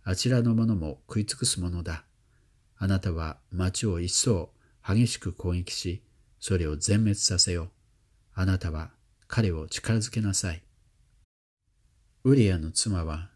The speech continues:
自分の夫ウリアが死んだことを聞き、自分の主人のために痛み悲しんだ。喪が明けると、ダビデは人を遣わして、彼女を自分の家に迎え入れた。彼女は彼の妻となり、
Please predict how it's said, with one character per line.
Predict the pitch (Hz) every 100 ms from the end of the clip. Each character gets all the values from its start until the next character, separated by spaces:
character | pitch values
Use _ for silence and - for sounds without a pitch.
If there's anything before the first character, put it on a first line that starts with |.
| _
自 | - 107
分 | 120 113
の | 110
夫 | 104 - 101 95 -
ウ | 113
リ | 113
ア | 92
が | 80 85
死 | -
ん | 110
だ | 110
こ | 101 107
と | 104
を | 78
聞 | 76 -
き、 | - 87 - _ _ -
自 | 95 101
分 | 107 104
の | 104
主 | -
人 | 117 104
の | 87 85
た | 98
め | 90
に | 78 85 -
痛 | 98 107
み | 104 101
悲 | 98 98
し | - 95
ん | 78
だ。 | 78 - _ _ _ _ _ _ _ _ _ _ _ _ 113
喪 | 110
が | 113 107
明 | 104
け | 104
る | 104
と、 | 101 87 - _
ダ | 101 110
ビ | 110
デ | 95
は | 90
人 | 90 - 107
を |
遣 | 98 - 107
わ | 104
し | -
て、 | 92 90 - _ _ -
彼 | 139 123
女 | 98 87
を | 80
自 | 82 98
分 | 127 127
の | 120
家 | 113 85
に | 78
迎 | 80 87 95
え | 87
入 |
れ | 76 76
た。 | 87 - _ _ _ _ _ _ _ _ _ _ -
彼 | 123 107
女 | 95 90
は | 87
彼 | 113 113
の | 98
妻 | 90 - 107
と | 95
な | 85 78
り、 | 76